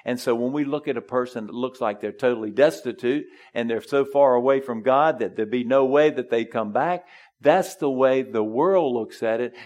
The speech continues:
and that's the way our carnality looks at it, and we're not looking at them by faith and believing that God can do anything in that person's life, and God can do anything, by the way, here at Lighthouse Fellowship. Hallelujah. Amen?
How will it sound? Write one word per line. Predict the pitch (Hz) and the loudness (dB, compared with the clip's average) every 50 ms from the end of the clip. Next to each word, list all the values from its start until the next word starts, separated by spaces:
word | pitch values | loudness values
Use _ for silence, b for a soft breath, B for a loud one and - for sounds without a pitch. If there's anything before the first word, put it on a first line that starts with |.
| B B | B B
and | 113 117 120 135 | -4 -2 2 2
that's | 160 175 165 - | 2 2 0 -4
the | - 143 | -8 -8
way | 131 120 123 123 123 123 113 - - | -2 0 0 2 2 0 0 -2 -4
our | 107 98 107 107 | -4 -4 -4 -4
carnality | - - - 120 110 107 110 120 123 135 160 180 180 160 135 - - 120 113 | -8 -4 -2 -2 -2 -2 -4 -4 -2 -2 -2 -2 0 -2 -2 -2 -2 -6 -4
looks | 110 113 120 110 - - | -4 -4 -6 -6 -4 -4
at | 123 117 117 117 | -2 -2 -2 -2
it, | 113 110 B B B B | -4 -8 B B B B
and | - 120 117 113 | -4 -4 -2 -2
we're | 110 110 | -2 -4
not | 110 117 147 170 185 180 156 - | -4 -4 -4 -2 -2 -2 -4 -4
looking | 131 117 123 170 185 - - 139 113 107 | -4 -4 0 0 0 0 -2 -6 -6 -6
at | 104 - - | -8 -10 -6
them | 123 123 120 117 | -4 -4 -4 0
by | 110 113 113 110 | 0 0 0 0
faith | - - - - 175 175 165 143 131 - - | -2 -8 -2 0 2 4 4 4 2 0 -4
and | 107 117 117 101 | -6 -6 -4 -2
believing | 120 123 131 151 190 202 185 151 135 123 | -2 0 2 4 4 4 4 2 0 0
that | 120 120 113 98 | 0 -2 4 4
God | 131 143 151 147 143 - | 6 8 8 6 4 2
can | 135 120 120 | -4 -4 -2
do | 135 135 131 131 | 0 0 4 6
anything | 170 240 262 269 240 - - 185 170 160 151 | 8 8 8 8 6 4 4 4 4 4 2
in | 147 | 4
that | 143 135 127 - - | 4 4 4 4 4
person's | 139 131 123 120 117 110 | 2 2 2 -2 -8 -6
life, | 107 127 127 131 135 135 B B B B | 0 2 4 4 4 2 B B B B
and | - 156 151 143 | -2 -2 0 4
God | 131 160 180 175 165 - | 6 6 8 6 6 4
can | 156 147 147 | 0 0 2
do | 147 151 156 | 4 6 6
anything, | 180 214 233 196 - 175 165 156 147 | 6 4 4 2 2 2 2 2 6
by | 139 175 180 180 | 6 8 8 8
the | 151 160 151 | 6 4 4
way, | 151 175 202 202 180 151 139 117 - - - | 6 8 8 10 8 8 6 0 -4 -10 0
here | - 202 208 202 165 139 - - | 4 8 8 8 8 8 4 4
at | 147 143 123 135 | 4 4 4 6
Lighthouse | 156 175 185 175 165 165 170 170 165 160 - | 6 6 6 6 6 6 6 6 4 4 4
Fellowship. | - 160 147 135 131 127 120 - 139 127 127 | 6 6 6 8 6 4 2 4 2 2 2
Hallelujah. | - - 143 139 151 147 143 135 131 127 120 107 104 95 | 2 4 6 6 8 8 6 6 4 2 2 0 -2 -2
Amen? | 110 127 135 143 151 151 165 175 190 202 196 | 0 2 2 2 2 2 2 2 0 0 -2